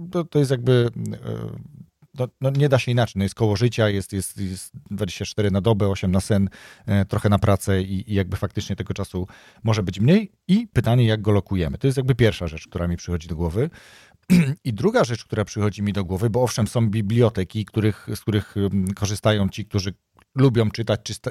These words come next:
czytają, no bo też jakby jak ktoś bardzo dużo czyta, to nie jest w stanie kupić tyle książek, co jest w stanie przeczytać. I, i to jest super. Natomiast, y, dużo osób chce mieć książki, uwaga, ja trochę tak,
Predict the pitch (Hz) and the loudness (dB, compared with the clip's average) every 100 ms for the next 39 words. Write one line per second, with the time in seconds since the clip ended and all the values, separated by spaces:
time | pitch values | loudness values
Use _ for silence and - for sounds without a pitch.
0 | - 110 110 110 104 101 107 104 104 95 | -8 0 2 4 4 2 0 -2 -4 -2
1 | 104 98 - 107 98 107 117 110 107 110 | 0 0 0 0 2 0 0 -2 -4 -6
2 | 113 110 - 113 120 - - 131 113 90 | -4 -2 0 2 2 0 0 2 2 -2
3 | 87 - - - 101 95 101 101 101 - | -8 -10 -18 -2 -2 0 0 0 -2 -2
4 | 101 - - 104 95 87 - 69 - - | -4 -2 0 2 0 -4 -10 -14 -16 -20
5 | - - - - - 113 - 139 147 - | -20 -20 -20 -14 -8 -8 -4 4 4 4
6 | 139 - 76 - - - - _ _ 110 | 0 2 -6 -8 -20 -20 -20 _ _ 0
7 | 107 127 139 - - 131 139 _ _ _ | 2 4 2 0 0 0 0 _ _ _
8 | _ _ _ 95 131 156 160 - 143 - | _ _ _ -4 0 2 0 0 -2 0
9 | 135 110 - - - - 175 170 - - | -4 -4 -18 -16 -12 0 2 2 0 -4
10 | 113 104 - 120 175 208 107 104 101 98 | -2 -2 -4 -4 -4 -2 -2 0 2 0
11 | 98 104 104 95 95 - | 0 -2 -2 -4 -8 -10